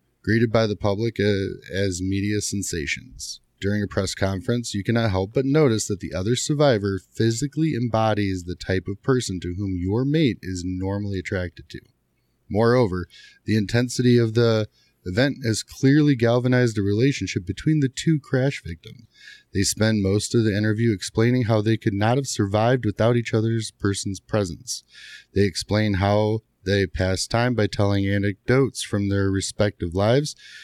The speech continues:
and both admit to having virtually given up on the possibility for rescue. At the end of the press conference, the two survivors share a tearful goodbye hug. It's extremely emotional.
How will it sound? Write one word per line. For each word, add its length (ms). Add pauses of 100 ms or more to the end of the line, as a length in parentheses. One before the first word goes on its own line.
(200)
and 120
both 240
admit 280
to 100
having 340
virtually 400
given 320
up 180
on 80
the 80
possibility 760
for 160
rescue. 420 (800)
At 140
the 140
end 200
of 200
the 80
press 300
conference, 640
the 160
two 220
survivors 560
share 440
a 160
tearful 600
goodbye 380
hug. 320 (600)
It's 160
extremely 460
emotional. 560